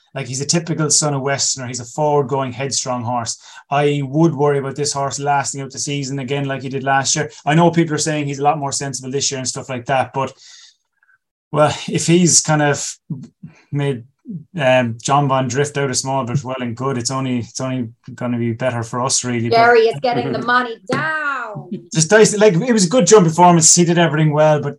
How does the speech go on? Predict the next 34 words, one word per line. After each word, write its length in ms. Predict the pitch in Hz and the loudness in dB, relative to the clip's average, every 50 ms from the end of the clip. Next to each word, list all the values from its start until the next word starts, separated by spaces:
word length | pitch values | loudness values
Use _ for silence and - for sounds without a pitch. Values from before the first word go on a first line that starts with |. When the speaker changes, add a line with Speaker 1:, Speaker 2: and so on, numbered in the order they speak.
| _ - | _ -14
Speaker 1:
it 120 | 175 147 | -10 -6
was, 480 | 143 147 139 - - - - - - _ _ | -4 0 2 4 4 4 2 0 -4 _ _
it 120 | - 175 160 | -8 -4 -2
was 100 | 156 160 | 0 2
one 100 | 180 165 | 2 0
of 60 | 143 | 0
those, 80 | 123 | -2
you 60 | 135 - | -4 -4
could 80 | 160 151 | -4 -2
have 80 | 147 | -2
run 100 | 151 151 | -2 -2
that 140 | 151 156 160 | -2 -2 -2
Novice 260 | 151 143 139 135 139 | -2 -2 -2 -2 -4
Chase 220 | - 147 139 - 143 | -4 -2 -2 -4 -4
around 180 | 135 131 131 | -6 -6 -6
Leicester, 420 | 139 143 139 - - - - 135 131 | -6 -6 -4 -2 -4 -4 -4 -6 -8
you 120 | 131 127 | -8 -8
could 100 | 131 139 | -8 -8
have 80 | 131 127 | -6 -4
run 120 | 139 139 | -4 -4
around 260 | 131 131 131 127 120 | -4 -4 -4 -6 -6
Plumpton. 400 | - - 139 135 117 - 131 127 | -6 -6 -6 -6 -6 -6 -8 -6
It 100 | 127 127 | -6 -6
was, 320 | 123 127 123 - - - 190 | -4 -2 0 0 0 0 -2
it 60 | 151 | -2
was 100 | 127 113 | -4 -2
the 80 | 127 | 2
horse 240 | 135 156 165 156 - | 2 2 2 2 0
in 80 | 143 131 | -2 -4
behind 260 | 123 123 139 139 131 | -2 -2 -2 -2 -2
him. 120 | 123 117 | -4 -6
There 100 | 110 127 | -6 -6
was 240 | 123 127 117 - - | -6 -6 -6 -6 -6
no, 380 | 139 131 127 127 123 123 120 | -6 -4 -4 -4 -4 -6 -6